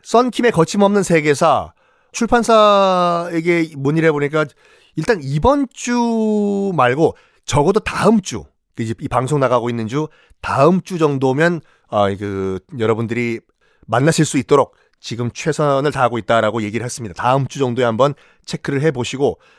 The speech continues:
아, 혹시라도 변동이 있으면 제가 또 방송에서 말씀드리겠습니다. 썬킴의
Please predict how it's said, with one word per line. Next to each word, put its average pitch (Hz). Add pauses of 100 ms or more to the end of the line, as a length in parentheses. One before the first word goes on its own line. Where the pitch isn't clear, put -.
(200)
아, 101 (120)
혹시라도 160
변동이 160
있으면 175
제가 127
또 113
방송에서 110
말씀드리겠습니다. 98 (340)
썬킴의 131